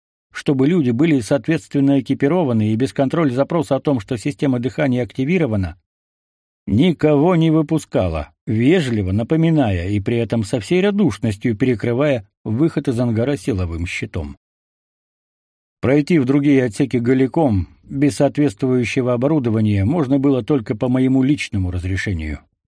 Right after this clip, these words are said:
Я стоял в кабинете, обставленном в старинном стиле, с вкраплениями высоких технологий, и разглядывал хозяйку блуждающего города.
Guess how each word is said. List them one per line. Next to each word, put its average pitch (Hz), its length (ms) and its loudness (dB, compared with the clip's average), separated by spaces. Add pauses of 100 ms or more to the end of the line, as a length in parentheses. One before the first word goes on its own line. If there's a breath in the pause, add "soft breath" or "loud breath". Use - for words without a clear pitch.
(960)
Я 127 300 4
стоял 123 420 0
в - 80 -10
кабинете, 104 560 -2
обставленном 113 600 -2
в 98 40 -6
старинном 113 480 0
стиле, 107 400 -2
с 95 60 -4
вкраплениями 117 800 -2
высоких 104 460 -4
технологий, 117 760 -4
и 127 100 0
разглядывал 117 640 -2
хозяйку 113 560 -2
блуждающего 107 680 -2
города. 85 480 -6